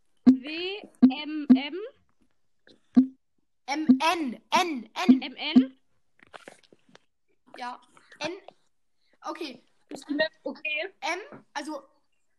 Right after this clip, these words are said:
Speaker 2: wenn nach dem W kommt ein M, ein N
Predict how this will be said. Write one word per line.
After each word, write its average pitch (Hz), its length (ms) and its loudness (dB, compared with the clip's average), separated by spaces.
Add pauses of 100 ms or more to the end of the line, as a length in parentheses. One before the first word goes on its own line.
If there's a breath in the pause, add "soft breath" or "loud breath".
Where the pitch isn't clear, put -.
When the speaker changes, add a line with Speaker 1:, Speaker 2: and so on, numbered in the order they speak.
(360)
Speaker 2:
wenn 302 140 -4
nach 330 160 -2
dem 240 360 -14
W 285 60 -8 (200)
kommt 320 280 -6
ein 277 120 -6 (120)
M, 339 160 -4 (380)
ein 269 340 -8
N 349 220 -2